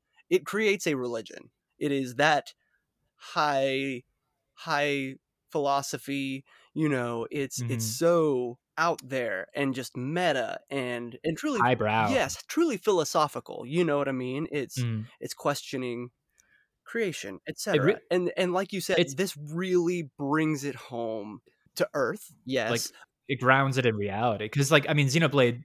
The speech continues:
Speaker 2: one, two is, like, more fantasy, way more fantasy than anything,
Speaker 1: Yes.
Speaker 2: more than it is sci-fi.
Speaker 1: Sure.
Speaker 2: There's a lot,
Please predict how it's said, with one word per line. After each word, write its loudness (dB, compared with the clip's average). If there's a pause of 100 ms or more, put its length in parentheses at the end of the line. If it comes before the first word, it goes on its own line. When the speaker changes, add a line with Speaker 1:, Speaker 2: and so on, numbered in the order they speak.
(120)
Speaker 2:
one, 2
two 4
is, 2
like, -2 (380)
more 8
fantasy, 2 (240)
way 6
more 4
fantasy 0
than -6
anything, -4
Speaker 1:
Yes. -6
Speaker 2:
more 4
than 2
it 4
is 4
sci-fi. 0
Speaker 1:
Sure. -2 (340)
Speaker 2:
There's 4
a 2
lot, 4